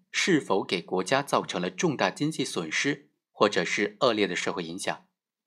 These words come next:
按照刑法以及最高院、最高检关于办理渎职刑事案件适用法律若干问题的解释的规定呢，渎职犯罪的经济损失指的是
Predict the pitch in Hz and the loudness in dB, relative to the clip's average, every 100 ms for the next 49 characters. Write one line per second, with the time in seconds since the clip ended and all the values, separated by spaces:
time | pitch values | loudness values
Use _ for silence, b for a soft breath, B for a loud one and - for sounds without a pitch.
0 | _ _ _ _ _ _ - 107 101 90 | _ _ _ _ _ _ 2 4 2 0
1 | - 117 - 85 - _ _ _ _ 107 | -4 -6 -2 -2 -2 _ _ _ _ 6
2 | 104 - - 131 110 123 131 113 113 120 | 6 2 0 0 2 2 2 -2 -4 -2
3 | 127 - 92 82 _ _ - 123 127 92 | -4 -2 -4 -4 _ _ 2 2 2 -4
4 | 98 120 95 85 98 104 - 110 107 101 | -2 -2 -2 -4 -4 -4 -4 -4 -4 -4
5 | 104 120 104 107 95 - _ - 123 104 | 0 0 2 0 0 -10 _ 2 2 2
6 | - 82 90 139 127 - 127 135 110 117 | 2 2 2 2 2 2 -2 -2 -2 -4
7 | - 92 80 - 123 98 120 123 85 - | -4 -4 -4 -2 -2 0 -2 -2 -6 -8
8 | _ _ _ _ _ _ _ _ _ _ | _ _ _ _ _ _ _ _ _ _
9 | _ _ - 127 175 143 143 120 113 104 | _ _ 2 2 4 0 0 -2 -2 2
10 | 95 92 - 147 160 - 107 95 87 78 | 2 2 -4 -2 -2 -2 -4 -2 -4 0
11 | - 143 - _ _ _ _ 117 131 - | 0 0 -2 _ _ _ _ 6 6 6
12 | 120 104 _ | 2 0 _